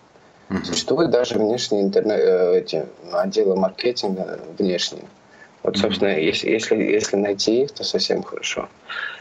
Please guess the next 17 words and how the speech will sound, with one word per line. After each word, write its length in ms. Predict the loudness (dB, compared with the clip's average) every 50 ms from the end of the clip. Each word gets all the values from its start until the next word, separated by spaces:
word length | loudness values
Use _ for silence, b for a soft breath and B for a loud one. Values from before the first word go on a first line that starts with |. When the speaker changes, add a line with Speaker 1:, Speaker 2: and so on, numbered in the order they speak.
| B B 0
Speaker 2:
И, 320 | 2 4 4 4 4 2
Speaker 1:
Мгм. 80 | 0 -2
Speaker 2:
как 240 | -4 -6 -6 0 2
мы 280 | 2 2 4 4 4 4
уже 260 | 4 4 4 2 2
обсуждали, 800 | 2 2 2 2 0 2 0 0 2 2 2 4 4 4 4 2
через 600 | 2 -2 -4 0 0 0 0 0 -2 -4 -4 -4 -6
какого-то 500 | -4 -4 -2 2 2 2 2 2 -2 -2
консультанта 680 | -2 -2 -4 -2 0 0 0 2 2 0 0 2 0 0
либо 240 | 2 2 2 2 2
опытного 420 | 2 2 0 -4 -6 -4 -4 -4 -2
человека 480 | 0 0 2 2 2 2 0 -2 -6
подбирать 480 | -4 -4 -4 0 0 2 2 2 0 0
себе 280 | -2 -2 -2 -2 -2 0
либо 240 | -2 -2 -2 -4 -2
команду, 480 | -2 -2 0 0 0 0 2 0 0
либо, 420 | 0 0 -4 -4 -4 -6 -6 -6